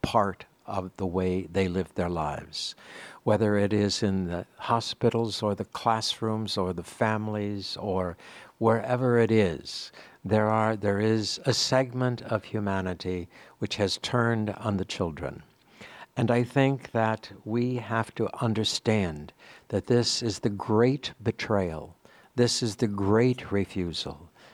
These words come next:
the great refusal of grace, the great refusal of truth,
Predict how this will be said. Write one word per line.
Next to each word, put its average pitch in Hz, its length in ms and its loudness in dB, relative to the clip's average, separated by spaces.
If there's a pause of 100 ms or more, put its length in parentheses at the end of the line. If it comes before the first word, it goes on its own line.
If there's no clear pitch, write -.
(140)
the 95 100 -2
great 101 420 2
refusal 107 680 2
of 95 160 -4
grace, - 760 0
the 98 100 -4
great 98 420 2
refusal 98 540 0
of 87 160 -6
truth, - 560 -6